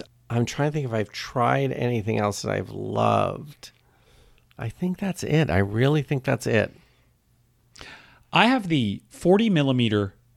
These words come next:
Speaker 2: Voigtlander one point four
Speaker 1: Mm-hmm.
Speaker 2: Nocton Classic because I like it as a one-stop faster lens to use on the Leica C L.
Speaker 1: Got it.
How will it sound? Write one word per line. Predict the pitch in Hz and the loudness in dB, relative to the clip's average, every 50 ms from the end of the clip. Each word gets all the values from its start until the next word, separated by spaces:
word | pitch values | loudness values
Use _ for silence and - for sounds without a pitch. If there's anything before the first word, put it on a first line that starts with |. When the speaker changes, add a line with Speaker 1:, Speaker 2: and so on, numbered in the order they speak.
| _ _ - 98 | _ _ -8 0
Speaker 2:
Voigtlander | 98 117 120 123 - 104 104 98 95 92 90 92 87 87 90 - _ _ _ | 4 4 4 4 2 0 0 0 0 0 0 0 0 0 -2 -6 _ _ _
one | - 95 110 113 107 | -2 0 0 0 2
point | - - - 92 85 - | 2 2 2 2 0 -4
four | - - - - 175 156 85 73 76 104 127 - | -6 -6 -4 -2 0 0 0 0 0 -2 -2 2
Speaker 1:
Mm-hmm. | 139 123 104 90 110 95 92 110 165 202 233 - - | 2 4 4 4 4 4 4 2 0 0 -2 -4 -6
Speaker 2:
Nocton | 107 98 113 117 110 - - 131 113 95 95 92 92 | -2 2 2 2 2 0 0 0 0 0 0 -2 -4
Classic | - - 95 78 76 - - - 160 165 - - _ - _ _ _ | -4 -2 -2 -2 -4 -6 -8 -8 -8 -8 -10 -16 _ -20 _ _ _
because | - 139 - 165 135 160 | -6 0 0 0 2 4
I | 151 147 | 2 2
like | 143 143 160 185 202 - - | 4 4 2 2 2 0 -2
it | 147 151 - - _ - | -2 -2 -4 -8 _ -4
as | - 135 127 113 | -2 -2 0 0
a | 139 139 123 120 117 - - _ _ _ _ _ | -2 0 0 0 -2 -4 -8 _ _ _ _ _
one-stop | - 98 113 139 156 160 143 - - - 151 135 123 - - | -4 0 2 4 4 2 2 2 4 6 6 6 6 4 0
faster | - - 135 123 127 123 - - 120 110 | 0 2 4 4 4 2 0 -2 -2 -2
lens | 104 107 101 101 104 113 - | 0 0 0 0 -2 -2 -4
to | - - | -4 -4
use | - 104 87 82 85 82 - - - - - _ _ _ _ _ _ _ _ _ | -2 0 0 0 -2 -2 -6 -8 -10 -12 -14 _ _ _ _ _ _ _ _ _
on | - 147 147 127 101 104 127 160 175 - _ _ _ _ _ _ _ _ _ _ _ _ _ _ _ _ _ - | 4 4 6 6 4 4 2 0 -2 -4 _ _ _ _ _ _ _ _ _ _ _ _ _ _ _ _ _ 0
the | - 135 | 2 2
Leica | 104 85 85 - 135 | 4 2 2 0 -2
C | - - 196 208 | -2 0 2 2
L. | 254 262 - - - _ _ _ _ _ _ _ _ | 4 2 0 -2 -6 _ _ _ _ _ _ _ _
Speaker 1:
Got | - 113 107 104 98 | 0 2 2 2 0
it. | 87 | -2